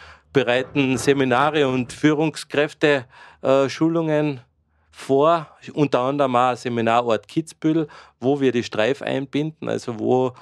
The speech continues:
äh, mehrtägige Seminare für Führungskräfte und für aktive Polizisten und Schüler, die also in, im Polizeiberuf in Angriff nehmen,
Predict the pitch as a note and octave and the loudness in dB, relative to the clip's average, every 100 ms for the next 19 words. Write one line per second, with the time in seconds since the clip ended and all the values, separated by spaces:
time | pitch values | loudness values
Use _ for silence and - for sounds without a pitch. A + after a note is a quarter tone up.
0 | - _ - A#2 A2+ A2 A2 B2+ - C3+ | -20 _ -6 -2 0 0 0 -2 0 -2
1 | B2+ A#2 A2+ - A#2 A2 A2 A#2 A#2+ - | 0 -4 -4 -4 -4 -2 -2 -2 -6 -8
2 | - A2+ A#2+ A#2+ A2+ - A2+ A2 A#2 G#2+ | -8 -6 -4 -6 -6 -4 -4 -2 -4 -4
3 | G#2+ - B2 B2+ B2 - - - - - | -6 -4 -2 -2 -4 -20 -18 -8 -8 -4
4 | D3 C#3+ C3+ B2 A#2 A2+ C#3 D3 - D3 | -4 -2 -2 0 0 0 -2 -4 -6 -6
5 | B2 _ _ - E3+ F#3+ - F3+ F3 F3+ | -8 _ _ -2 0 0 -2 -2 2 2
6 | E3 D3 B2+ A#2+ A2+ A#2+ A2 A2 G#2+ A2+ | 0 -2 0 0 -2 -4 -4 -6 -8 -6
7 | A#2+ A2+ - A#2 B2+ C3 C3+ B2+ A2+ A#2+ | -4 -4 0 0 0 0 0 -2 -2 -2
8 | C3 C3 - A#2+ A#2 A2 | -2 -6 -4 -4 -2 -4